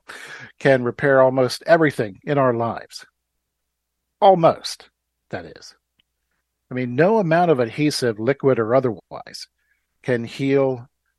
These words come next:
these psychological, emotional, physical, and spiritual wounds, let alone close the wounds of seclusion, isolation, and disenfranchisement many people are forced to live as a result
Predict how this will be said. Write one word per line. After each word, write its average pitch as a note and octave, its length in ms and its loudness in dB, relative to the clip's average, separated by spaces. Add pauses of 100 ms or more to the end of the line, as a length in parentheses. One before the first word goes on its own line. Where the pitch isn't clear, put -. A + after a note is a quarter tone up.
(160)
these A#2+ 500 -6
psychological, C3 1120 -2
emotional, A2+ 640 -6
physical, A2+ 560 -8
and A2 180 -10
spiritual G2+ 640 -12
wounds, B2 580 -14 (1040)
let A#2+ 120 -2
alone A#2 360 -4 (100)
close E3 540 -4
the A#2 100 -4
wounds G2+ 480 -10
of G2 300 -10
seclusion, A#2 1080 -6 (100)
isolation, A2+ 720 -6
and F#2+ 160 -14
disenfranchisement G#2+ 1160 -10 (480)
many C3+ 180 2
people A#2 340 -4
are G#2 80 -4
forced B2 400 -4
to A2+ 80 -10
live A2 480 -2 (600)
as C#3 180 -2
a C#3+ 60 -8
result D3 640 -4